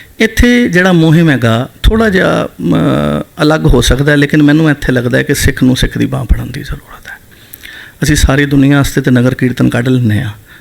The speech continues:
ਕਰੋੜਾਂ ਰੁਪਏ ਲਗਾ ਲੈਂਦੇ ਹਾਂ, ਲੇਕਿਨ ਸਾਡਾ ਸਿੱਖ ਪ੍ਰਚਾਰਕ, ਜਿਹਦਾ ਬੱਚਾ, ਉਹਦੇ ਕੋਲ ਪੰਜ ਸੌ ਰੁਪਏ ਨਹੀਂ ਹੈਗੇ ਕਿ ਉਹ ਪਾਣੀ ਦੀ ਬੋਤਲ ਲੈ ਸਕੇ, ਬੂਟ ਲੈ ਸਕੇ,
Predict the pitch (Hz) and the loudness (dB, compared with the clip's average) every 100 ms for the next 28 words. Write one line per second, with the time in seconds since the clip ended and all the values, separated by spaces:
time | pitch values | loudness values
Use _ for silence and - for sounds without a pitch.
0 | - 127 127 127 127 - 120 113 117 127 | -8 -2 0 0 0 0 0 0 0 0
1 | 143 151 135 135 - 110 131 - - 165 | 2 2 0 0 0 0 -2 -2 -2 0
2 | - - 110 110 - - - - - - | -2 -2 -2 -4 -8 -16 -18 -20 -20 -18
3 | - 123 147 135 127 - 135 139 - - | -2 2 2 2 -2 -2 -2 -2 -4 -14
4 | - - 160 139 135 147 131 139 135 - | -18 -8 -2 -2 0 0 0 0 2 2
5 | 135 135 131 139 127 117 123 131 131 131 | 0 2 2 2 2 0 0 0 0 0
6 | 117 120 127 120 113 123 117 110 131 - | 0 0 0 -2 -2 -2 0 0 -2 -2
7 | 131 123 123 123 117 107 - 117 139 147 | -4 -2 -4 -2 -2 0 0 -2 -2 -2